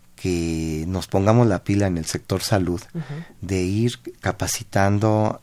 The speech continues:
Speaker 1: grupos multidisciplinarios para que puedan atender en forma lo más pronto a estos pacientes
Speaker 2: Claro.
Speaker 1: en los cuales se diagnostica el infarto, o el infarto en evolución, vamos a decir.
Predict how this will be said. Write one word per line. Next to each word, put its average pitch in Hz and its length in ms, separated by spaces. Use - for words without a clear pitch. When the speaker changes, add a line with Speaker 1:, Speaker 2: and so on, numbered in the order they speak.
Speaker 1:
grupos 104 680
multidisciplinarios 92 1300
para 92 280
que - 100
puedan 113 300
atender 95 600
en 90 140
forma 101 480
lo 73 160
más 110 200
pronto 113 520
a 98 120
estos 98 260
pacientes 101 640
Speaker 2:
Claro. - 200
Speaker 1:
en 95 60
los 98 160
cuales 120 320
se 113 140
diagnostica 90 800
el 95 120
infarto, 107 440
o 80 80
el 90 80
infarto 101 380
en 104 80
evolución, 98 560
vamos 90 320
a 98 40
decir. 101 360